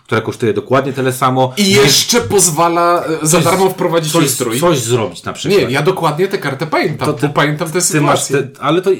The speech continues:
Speaker 1: to w pierwszej rozgrywce już miałem takie, kurde, leżą karty,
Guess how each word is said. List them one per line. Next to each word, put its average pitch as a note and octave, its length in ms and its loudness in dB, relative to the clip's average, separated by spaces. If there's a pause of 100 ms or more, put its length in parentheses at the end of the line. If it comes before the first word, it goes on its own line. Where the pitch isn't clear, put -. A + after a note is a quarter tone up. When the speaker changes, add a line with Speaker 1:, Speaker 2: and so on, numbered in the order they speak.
(140)
Speaker 1:
to E3+ 120 -2
w - 120 -16 (100)
pierwszej G#3+ 340 2
rozgrywce G#2 380 -4
już G2+ 120 -4
miałem G2 200 -2
takie, G2 280 -6
kurde, B2 380 0 (240)
leżą F#3 260 0
karty, C#3 400 -2